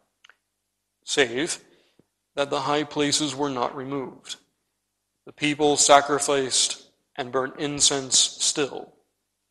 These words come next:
on the high places. Now, it would be a digression for our purposes this evening to, to descend into much discussion about what these high places were.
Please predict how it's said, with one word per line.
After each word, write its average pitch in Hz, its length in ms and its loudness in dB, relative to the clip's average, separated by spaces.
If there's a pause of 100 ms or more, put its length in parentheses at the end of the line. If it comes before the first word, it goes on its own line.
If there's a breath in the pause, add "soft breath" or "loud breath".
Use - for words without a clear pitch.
(160)
on 143 100 -20
the 135 60 -16
high 123 220 -12
places. - 720 -10 (1160)
Now, 143 160 8
it 151 140 2
would 147 120 2
be 156 100 6
a 156 60 8
digression 156 720 10
for 135 120 0
our 131 80 4
purposes 139 480 2
this 143 200 0
evening 139 360 2
to, 139 240 -6
to - 140 -12
descend 151 420 4
into 135 180 -2
much 147 440 2
discussion 135 540 2
about 131 300 2
what 151 160 -2
these 143 180 -2
high 131 200 2
places 127 440 -6
were. 135 380 -6